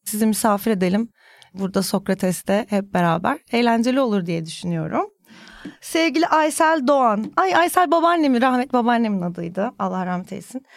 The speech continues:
"Meriç Hanım, o kalemi düşürmeden çevire-, çeviremediğiniz için çevirip durmayın lütfen."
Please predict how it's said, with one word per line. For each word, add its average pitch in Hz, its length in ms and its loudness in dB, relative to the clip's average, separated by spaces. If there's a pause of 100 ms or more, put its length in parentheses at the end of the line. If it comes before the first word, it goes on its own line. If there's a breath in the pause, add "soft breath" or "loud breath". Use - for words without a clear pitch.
(360 loud breath)
"Meriç 359 240 2
Hanım, 349 160 2
o 320 80 0
kalemi 339 260 2
düşürmeden 320 420 0
çevire-, 311 640 0
çeviremediğiniz 277 840 0
için 381 180 -6
çevirip 302 400 -2
durmayın 214 460 0
lütfen." 233 440 -2